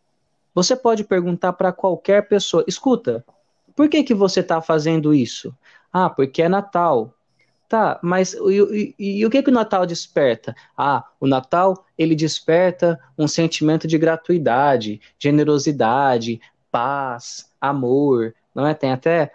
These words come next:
a música da Simone, que é uma cantora secular, né? "Então é Natal, e o que você fez?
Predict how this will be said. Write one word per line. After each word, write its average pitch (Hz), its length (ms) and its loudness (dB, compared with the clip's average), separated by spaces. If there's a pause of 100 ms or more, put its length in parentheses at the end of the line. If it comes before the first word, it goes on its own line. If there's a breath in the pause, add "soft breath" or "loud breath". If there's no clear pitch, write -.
a 135 80 -2
música 135 460 0
da 127 140 0
Simone, 139 560 2
que - 80 -6
é - 20 0
uma 117 140 -2
cantora 120 360 -2
secular, 127 640 -2
né? 135 120 -4
"Então 143 360 -2
é 156 40 0
Natal, 135 640 0
e 127 40 2
o 123 60 2
que 170 180 -2
você 160 280 0
fez? 127 640 -2